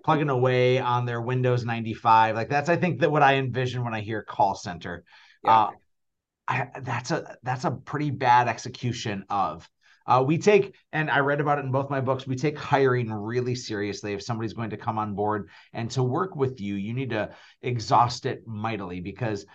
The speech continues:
Speaker 1: Greg, if you and I work together, I'd spend more time with you than I do with my wife. And the fact that I would propose or marry you after thirty minutes or simply by reading a one-page B S resume from you seems irresponsible. And so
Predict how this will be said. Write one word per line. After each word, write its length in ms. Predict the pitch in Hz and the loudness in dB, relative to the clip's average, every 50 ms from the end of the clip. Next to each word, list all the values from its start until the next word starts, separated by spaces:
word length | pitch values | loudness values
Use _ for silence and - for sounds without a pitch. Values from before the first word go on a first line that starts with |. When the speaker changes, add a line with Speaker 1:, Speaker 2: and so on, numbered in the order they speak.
| - _ - | -20 _ -6
Speaker 1:
Greg, 220 | - 143 147 131 127 | -4 -2 0 0 0
if 100 | 123 - | -2 0
you 140 | 131 160 | 0 0
and 100 | 170 175 | 2 2
I 80 | 170 156 | 2 2
work 260 | 131 117 123 123 123 | 0 0 -2 -4 -4
together, 380 | - 143 131 139 147 151 151 135 | -6 -4 -2 -2 0 0 0 0
I'd 140 | 120 127 127 | 0 -2 -2
spend 200 | - 143 135 127 | -4 -4 -2 -2
more 140 | 123 117 | -2 -2
time 220 | 117 - 120 117 113 | -2 -2 -2 -2 -2
with 100 | 110 - | -6 -6
you 120 | 110 110 | -6 -4
than 120 | 104 110 107 | -4 -4 -6
I 60 | 101 | -4
do 120 | 92 104 | -4 -4
with 140 | 104 98 - | -4 -4 -6
my 140 | 95 90 90 | -6 -8 -6
wife. 420 | 82 82 80 90 - - - _ _ _ _ | -6 -6 -8 -8 -10 -18 -20 _ _ _ _
And 100 | - 110 | -10 -8
the 60 | 110 107 | -8 -4
fact 280 | - 127 120 123 127 | -2 -2 -2 -2 0
that 100 | 139 120 | 0 2
I 80 | 117 113 | 2 2
would 200 | 117 120 - - | 0 -2 -6 -8
propose 720 | - - 123 - - - 131 117 113 117 123 131 139 135 123 | -4 -4 -4 -4 -4 -2 -2 -2 0 0 0 0 -2 -2 -4
or 180 | 110 117 110 | -6 -6 -4
marry 400 | 107 101 104 104 104 110 120 123 | -4 -4 -4 -4 -4 -4 -4 -4
you 140 | 123 127 123 | -2 -2 -4
after 220 | 117 - - 104 | -4 -4 -8 -8
thirty 360 | 92 - - 110 104 104 117 107 | -10 -8 -6 -6 -4 -4 -4 -4
minutes 480 | 101 101 104 120 135 127 - - - _ _ _ _ _ | -4 -4 -4 -6 -6 -8 -10 -18 -20 _ _ _ _ _
or 100 | - 113 | -6 -6
simply 300 | 120 127 131 127 127 123 | -4 -2 -4 -4 -2 -2
by 120 | 120 110 107 | -2 0 0
reading 440 | 101 98 95 101 107 110 113 113 107 | 0 0 0 -2 -2 -2 -2 -2 -2
a 60 | 104 | -2
one-page 640 | 101 104 104 110 101 - 113 113 110 110 101 92 87 - - - - 107 | 0 -2 -2 -2 -4 -2 0 0 0 0 0 -4 -10 -14 -20 -16 -10 -6
B 220 | 95 117 110 110 110 | -4 -2 0 2 2
S 240 | 113 117 - - | 2 0 0 -2
resume 380 | 104 101 104 107 117 117 120 123 | -2 -2 -2 -2 -4 -4 -4 -4
from 140 | 123 135 139 | -4 -4 -4
you 120 | 143 135 | -2 -2
seems 360 | 123 - 131 131 127 123 - | -4 -4 -2 -2 -2 -2 -2
irresponsible. 840 | - 113 110 104 101 - - 104 98 95 - - 92 - - - - _ _ _ _ - _ _ _ - | -4 -6 -6 -6 -8 -6 -6 -6 -6 -6 -6 -10 -10 -10 -10 -12 -14 _ _ _ _ -20 _ _ _ -6
And 140 | 139 139 | -4 -4
so 320 | 127 131 165 151 127 - | 0 4 4 4 4 2